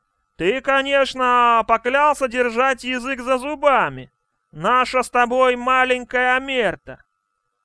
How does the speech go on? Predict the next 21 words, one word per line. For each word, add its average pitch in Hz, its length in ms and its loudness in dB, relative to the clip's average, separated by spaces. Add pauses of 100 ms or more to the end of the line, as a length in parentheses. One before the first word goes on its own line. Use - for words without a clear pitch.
Однако 262 800 0
на 233 180 2
данный 233 520 0
момент 233 680 -2 (340)
ты 339 200 -2
уже 294 540 2
перестал 285 760 2
приносить 247 680 -2
нам 254 320 -2
пользу. 196 680 -2 (460)
Как 202 280 0
говорится, 233 920 2
если 247 460 -2
ты 262 240 -6
не 240 120 -4
приносишь 233 680 -2
доход, 247 680 0 (340)
значит, 262 800 -2
ты 277 300 -2
наносишь 254 680 -2
ущерб. 254 640 -6